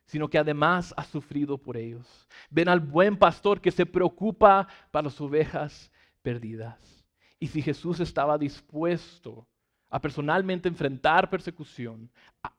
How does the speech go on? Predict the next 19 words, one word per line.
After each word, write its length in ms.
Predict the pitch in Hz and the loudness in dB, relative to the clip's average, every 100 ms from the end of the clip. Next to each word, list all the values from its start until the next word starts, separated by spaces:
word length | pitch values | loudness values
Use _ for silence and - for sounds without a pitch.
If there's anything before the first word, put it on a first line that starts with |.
| - | 0
hasta 340 | 214 254 240 | 0 4 4
la 120 | 202 | 4
muerte 260 | 180 165 - | 4 2 4
para 240 | - 214 | 6 6
alcanzarlas, 920 | 226 180 160 - 135 135 120 123 _ _ _ _ _ | 6 2 -6 -4 -4 -4 -8 -12 _ _ _ _ _
¿por 140 | - 156 | -4 4
qué 120 | 175 | 4
no 140 | 196 190 | 4 4
deberíamos 560 | 151 147 156 156 - | 6 4 0 -4 -4
también 540 | 151 143 135 127 127 127 - - | -6 -4 -6 -6 -8 -12 -20 -12
desear 460 | 135 - 156 170 | -10 -2 2 4
alcanzar 720 | 170 175 147 - 123 120 127 _ _ - | 2 2 -8 -6 -6 -6 -8 _ _ -16
a 100 | 139 | -14
todas 340 | - 151 151 | -6 0 2
las 160 | 147 143 | 0 -2
ovejas 380 | 123 117 120 - | -6 -6 -10 -12
perdidas 460 | 113 113 110 101 | -14 -12 -14 -14
sin 220 | - 135 | -14 -12
importar 640 | 127 120 110 101 113 113 | -12 -14 -14 -12 -12 -12